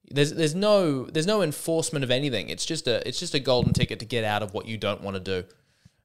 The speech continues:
Um, but no, just a regular cold.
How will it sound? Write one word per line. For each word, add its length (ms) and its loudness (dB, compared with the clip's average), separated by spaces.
Um, 560 -6
but 160 0
no, 240 6
just 240 -6
a 60 4
regular 340 4
cold. 420 2